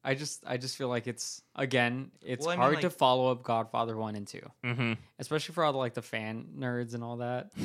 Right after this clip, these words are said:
Speaker 2: <laughs>
Speaker 1: that are obsessed with, like,
Speaker 3: Everyone went to the movies in their Tommy guns and fedoras.
Speaker 1: Right.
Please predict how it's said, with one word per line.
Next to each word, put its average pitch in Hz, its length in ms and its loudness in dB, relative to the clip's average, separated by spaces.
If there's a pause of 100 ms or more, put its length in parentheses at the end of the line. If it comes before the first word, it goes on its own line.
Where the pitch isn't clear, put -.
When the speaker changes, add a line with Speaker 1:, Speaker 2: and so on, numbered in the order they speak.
(100)
Speaker 2:
<laughs> - 240 -8
Speaker 1:
that 120 120 2
are 120 100 4
obsessed 117 440 -4
with, 117 240 -6
like, 110 200 -4 (300)
Speaker 3:
Everyone 120 400 4
went 113 140 2
to - 60 -14
the 117 60 -2
movies 107 300 2
in 110 40 -4
their 101 100 -2
Tommy 101 320 -2
guns 98 420 -2
and 101 140 -4
fedoras. 104 720 2 (120)
Speaker 1:
Right. 127 400 2